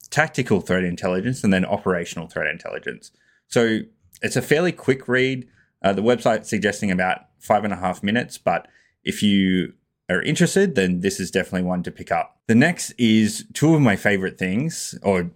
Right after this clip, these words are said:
one is a person, another is a tool. Uh, John Hammond, who has done lots for the industry, puts out a lot of free content and is always reviewing courses, which I think is great, does a mass digital forensics and incident response with Velociraptor.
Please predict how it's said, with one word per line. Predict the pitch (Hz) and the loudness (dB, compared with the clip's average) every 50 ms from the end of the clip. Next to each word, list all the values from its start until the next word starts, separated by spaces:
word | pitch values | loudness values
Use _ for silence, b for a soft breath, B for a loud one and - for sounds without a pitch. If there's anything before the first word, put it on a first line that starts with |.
| _ - | _ -6
one | - 98 101 101 98 | 0 0 2 2 2
is | 92 87 | 0 0
a | 92 | -2
person, | 87 - 98 92 98 - - 123 120 | 0 0 2 2 2 0 0 2 2
another | 110 95 92 92 92 95 95 92 | 2 2 2 0 0 0 -2 -2
is | 90 92 92 87 - - - | -2 -4 -4 -6 -8 -10 -10
a | 90 | -10
tool. | - - - 113 110 113 113 110 107 B B B B B B - | -8 -2 0 0 2 2 0 0 -2 B B B B B B -2
Uh, | 87 87 87 87 | 0 0 2 0
John | 87 - - 131 123 123 120 | -2 0 0 2 2 2 2
Hammond, | 117 120 113 113 113 113 113 110 | 2 2 2 2 2 2 2 0
who | 107 107 104 95 | 0 0 0 0
has | 95 87 - | 0 0 0
done | - 95 92 92 | -2 -2 0 2
lots | 98 107 - - | 0 0 -2 -2
for | - 101 | -6 -2
the | 95 92 90 | 0 2 2
industry, | 90 92 87 - - 98 92 92 92 92 87 - _ | 2 0 -2 -2 -2 -2 -2 -2 -4 -6 -8 -8 _
puts | - 113 - - | -2 -2 0 0
out | 104 98 92 | 0 -2 -2
a | 92 | -4
lot | 95 98 95 98 | -4 -4 -4 -6
of | 92 | -6
free | - - 101 92 92 | -4 -2 -2 -2 -2
content | - - - 92 92 90 - - 92 92 92 90 b b b b b | -6 -8 -6 -6 -6 -4 -2 -2 -2 -2 -4 -8 b b b b b
and | - 92 92 90 85 - - | 0 2 4 4 2 2 0
is | 90 95 | 0 2
always | 104 110 117 113 107 - | 4 4 4 4 2 0
reviewing | 98 92 87 95 92 90 87 85 | -2 -6 -4 -2 -2 -2 -2 -4
courses, | 85 95 98 92 87 - - 90 85 | -2 -2 -2 -2 -2 -4 -8 -6 -4
which | 92 87 - | -4 -2 0
I | 92 90 | -2 -2
think | - - 92 92 | -2 -4 -8 -8
is | 90 82 | -8 -8
great, | - - 90 85 85 85 90 - _ _ _ _ _ _ _ _ _ _ _ _ _ - | -6 -4 -4 -4 -4 -4 -8 -12 _ _ _ _ _ _ _ _ _ _ _ _ _ -2
does | 104 101 104 101 95 90 - | 0 2 2 0 -2 -4 -2
a | 98 92 90 90 92 90 85 | 0 0 0 0 0 -4 -2
mass | 95 107 123 127 127 - | 0 0 0 0 -2 -2
digital | - 120 107 113 113 101 | 0 0 2 2 2 0
forensics | - - 101 92 90 90 95 92 90 - | 0 0 -2 0 0 0 -2 -4 -4 -6
and | - 85 92 | -12 -12 -10
incident | - - 107 107 107 110 95 85 | -2 0 0 0 0 0 -2 -4
response | 87 - - - 90 90 87 - - | -4 -6 -4 -4 -4 -4 -4 -6 -8
with | 87 85 - - | -10 -10 -10 -8
Velociraptor. | - 92 90 90 90 - - 92 90 90 87 - - 90 87 87 - | -8 -4 -2 -2 -2 -2 -2 -4 -4 -4 -4 -4 -4 -6 -6 -6 -8